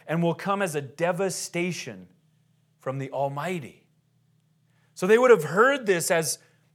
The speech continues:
a disconnect from what they were expecting the day of the Lord to be about, and a disconnect from what,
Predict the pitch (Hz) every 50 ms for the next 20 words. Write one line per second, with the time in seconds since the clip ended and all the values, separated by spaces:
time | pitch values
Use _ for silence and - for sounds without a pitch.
0 | _ _ 156 156 127 - 202 262 269 - - - 247 196 170 127 107 - - -
1 | - 175 175 180 190 196 190 208 208 208 202 202 196 196 196 - - - - -
2 | 247 262 254 254 - 214 196 175 151 120 - - _ _ _ _ _ _ _ -
3 | 156 139 123 185 180 180 170 156 165 160 156 156 151 147 143 135 117 - - _
4 | _ _ _ _ _ - 170 147 120 180 202 202 165 - - 185 208 240 220 165
5 | 120 101 - - _ - - - _ _ _ _ _ _ _ _ _ _ _ _
6 | _ _ _ - 165 185 180 156 - 208 220 220 220 - 220 202 185 185 190 -
7 | 190 175 170 180 180 175 - - -